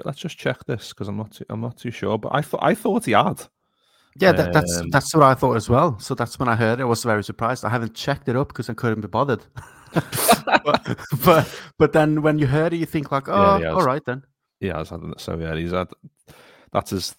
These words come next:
Speaker 1: um, third assist.
Speaker 2: All right then. Yeah, that's what I thought.
Speaker 1: So
Speaker 2: I was like, "That must be some, something wrong," because I'm sure he has. But, you know, then when I heard it, someone said, I, I don't know if it was on T V or whatever, but I was like,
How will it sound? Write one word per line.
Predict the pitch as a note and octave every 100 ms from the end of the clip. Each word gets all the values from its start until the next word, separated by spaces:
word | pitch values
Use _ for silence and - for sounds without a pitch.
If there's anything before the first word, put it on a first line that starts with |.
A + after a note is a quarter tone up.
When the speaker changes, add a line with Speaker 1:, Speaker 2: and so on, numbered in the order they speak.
| _
Speaker 1:
um, | F2+ F2+ F2 F2 F2 F2+ F2 E2
third | - - G#2 G#2+ G#2+ G#2 G2+
assist. | - - - - - G2+ G2+ G2+ - - - - _ -
Speaker 2:
All | G#2
right | F2+ F2
then. | F#2+ E2+
Yeah, | A2+ A#2 G#2
that's | F3 -
what | F#3+
I | F3
thought. | E3+ E3
Speaker 1:
So | D3
Speaker 2:
I |
was | E3 -
like, | E3 - _
"That | - B2
must | D3 -
be | D#3+
some, | C#3 D3 - - - _ - _
something | - A#2+ A#2+
wrong," | G#2+ B2
because | A#2+ A#2+
I'm | A#2+
sure | A2 - C3+
he | C3+
has. | G2+ A2 -
But, | A#2 -
you | A#2+
know, | A2+
then | B2 B2
when | B2
I | B2
heard | B2 A#2+
it, | A#2+
someone | - A2+
said, | A2 - G#2+
I, | G2+ -
I | A2+
don't | A2+ A#2+
know | A2
if | G2
it | F2+
was | G2
on | G2+
T | - G#2
V | G2 A#2
or |
whatever, | A#2+ G2+ G#2+
but | A2+ A#2
I |
was | B2
like, | B2